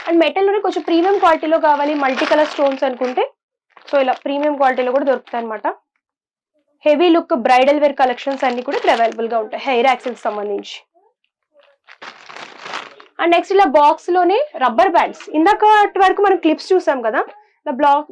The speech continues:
బాక్స్ లో రబ్బర్ బ్యాండ్ ఐటమ్స్ కూడా ఉంటాయండి. ఇలా బాక్స్ లో కూడా మీరు తీసుకోవచ్చు. ఫ్లవర్, బటర్ఫ్లై, పర్ల్ కాంబినేషన్, ఇలా డిజైన్స్ లో అన్ని దొరుకుతాయి. And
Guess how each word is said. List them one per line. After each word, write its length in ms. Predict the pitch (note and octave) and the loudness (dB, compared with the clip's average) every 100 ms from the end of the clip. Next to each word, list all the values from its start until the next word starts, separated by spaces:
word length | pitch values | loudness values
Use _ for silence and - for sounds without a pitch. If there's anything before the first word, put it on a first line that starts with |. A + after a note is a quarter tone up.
| B3 | 0
బాక్స్ 260 | C4+ C#4 E4+ | 2 2 0
లో 40 | F4+ | 0
రబ్బర్ 220 | A#3+ C4 D4 | 0 0 -2
బ్యాండ్ 180 | D4+ C4+ | 0 0
ఐటమ్స్ 260 | C4+ C4+ - | -2 -8 -6
కూడా 140 | B3+ B3+ | -4 -4
ఉంటాయండి. 380 | A3 A3+ A3 F4 A#4+ _ _ - | -2 -2 -2 -4 -8 _ _ -6
ఇలా 80 | D4 C4+ | -2 4
బాక్స్ 220 | C#4+ D4 | 4 4
లో 60 | E4 | 0
కూడా 120 | E4 | 2
మీరు 100 | E4+ C#4+ | 0 -2
తీసుకోవచ్చు. 340 | C#4 C#4+ C#4 F4+ | -2 -4 -4 -4
ఫ్లవర్, 320 | D#4 C4+ D4 D#4+ B3 | 0 2 2 0 0
బటర్ఫ్లై, 460 | B3 C4+ - C#4+ C#4 C4+ - | -2 -2 -6 -4 -4 -4 0
పర్ల్ 220 | B3+ C4+ D4 | 0 2 0
కాంబినేషన్, 580 | C#4+ B3+ C#4 C#4 B3+ C4+ C4+ _ _ | -2 -2 -2 -2 -6 -8 -10 _ _
ఇలా 120 | D4 C#4+ | -2 2
డిజైన్స్ 380 | C4 B3 C#4 C#4+ C#4+ | 2 0 -2 -4 -2
లో 60 | E4 | -2
అన్ని 140 | C4 B3+ | -2 -2
దొరుకుతాయి. 400 | A3 - - - _ _ _ _ _ _ _ _ _ G#4 _ _ G#4 _ A#4+ A#4 _ _ _ _ _ _ _ _ _ _ _ _ _ _ _ _ _ _ _ _ _ _ _ _ _ _ _ _ | -4 -4 -14 -14 _ _ _ _ _ _ _ _ _ _ _ _ _ _ _ _ _ _ _ _ _ _ _ _ _ _ _ _ _ _ _ _ _ _ _ _ _ _ _ _ _ _ _ _
And 100 | C#4 | -2